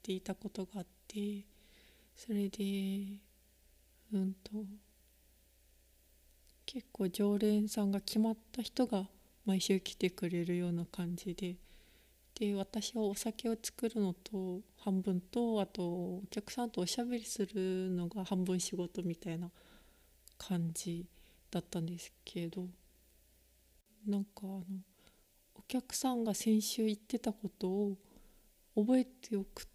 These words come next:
と、次の週話がすごいしやすい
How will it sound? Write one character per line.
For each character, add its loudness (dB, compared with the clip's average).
と、 4
次 2
の 8
週 2
話 0
が 0
す -6
ご 2
い 2
し -2
や 0
す -2
い 2